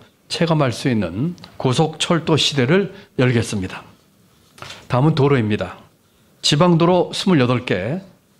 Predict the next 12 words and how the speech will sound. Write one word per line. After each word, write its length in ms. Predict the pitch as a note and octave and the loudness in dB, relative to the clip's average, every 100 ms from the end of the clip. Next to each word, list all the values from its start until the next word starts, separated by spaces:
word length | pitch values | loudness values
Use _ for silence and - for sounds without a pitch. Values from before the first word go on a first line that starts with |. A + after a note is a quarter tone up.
| - | 0
이백칠십팔 1500 | C#3 D3 F3 F3 - _ _ - G#3 - E3 - F3+ D#3 - | 2 4 2 -2 -16 _ _ -2 0 0 -2 0 0 -2 -6
킬로미터를 640 | F#3 D#3 - D3 F#3+ D#3+ | 0 0 2 2 2 0
건설합니다. 720 | - C3+ B2+ A2 G2 F2 - - _ _ _ - | 0 0 2 -2 -4 -8 -12 -16 _ _ _ -4
핵심은 520 | F#3 - E3+ G3 C3+ - - - _ | 0 2 4 2 0 -4 -20 -20 _
속도입니다. 720 | - E3 D#3+ A#2 G2+ E2+ - - _ _ _ | -4 0 0 2 -2 -4 -10 -20 _ _ _
올해와 380 | B2+ C#3 D#3 C#3 | 2 4 4 4
내년에 600 | A2+ C3+ C3+ G2 A#2+ E3+ | 2 2 2 0 -2 -4
총 380 | - E3+ A#2 F2+ - - _ | -2 0 0 -4 -12 -20 _
천칠백팔십억 1600 | - F#3+ E3+ - F3+ E3 F#3 F#3 - _ _ - F#3+ - G3 E3 | -2 0 2 2 2 4 2 -2 -18 _ _ 0 2 2 2 2
원을 240 | C#3+ D#3+ F#3+ | 2 2 2
집중 340 | C#3 - D#3 | -2 2 0
투자해 600 | C#3 - C#3+ A2 E2 A#2 | 2 2 2 0 -4 -8